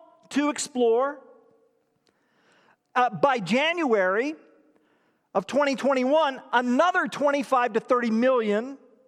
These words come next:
could be vaccinated. I read that and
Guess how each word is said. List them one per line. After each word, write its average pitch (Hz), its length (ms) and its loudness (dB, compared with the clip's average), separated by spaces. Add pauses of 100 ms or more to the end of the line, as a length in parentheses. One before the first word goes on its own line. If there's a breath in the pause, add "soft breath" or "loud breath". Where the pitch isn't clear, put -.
(100)
could 226 180 -2
be 208 80 0
vaccinated. 196 760 0 (2000)
I 330 220 0
read 320 160 0
that 277 340 2
and 226 360 -2